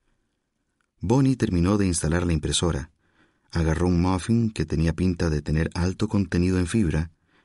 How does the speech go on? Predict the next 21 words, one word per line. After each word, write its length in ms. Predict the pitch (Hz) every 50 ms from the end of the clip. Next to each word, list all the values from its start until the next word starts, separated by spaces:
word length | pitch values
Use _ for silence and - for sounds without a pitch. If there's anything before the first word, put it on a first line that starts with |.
| _ _
y 80 | - 90
vino 220 | 87 107 113 120
a 60 | 120
comérselo 500 | 110 95 92 92 98 95 - - 90 85
a 20 | 80
mi 100 | 78 73
lado. 380 | 71 71 71 69 71 73 - - _ _ _ _ _ _ _ _ _ _ _ _ _ _ _ _ _ _ _ _ _
"¿Tienen 260 | - 110 110 131 127
en 120 | 107 90
cuenta 260 | 85 107 113 113 113
a 40 | 104
todo 180 | 85 104 104 110
el 80 | 104
mundo 260 | 98 110 117 107 92 78
que 100 | - 78
se 100 | 85 82
presenta 420 | - 80 82 - 98 101 110 107
para 160 | 110 107 101
trabajar 400 | 101 104 101 95 90 101 101 104
de 60 | 107
voluntario?", 600 | 104 104 101 101 98 98 123 117 87 71 67 67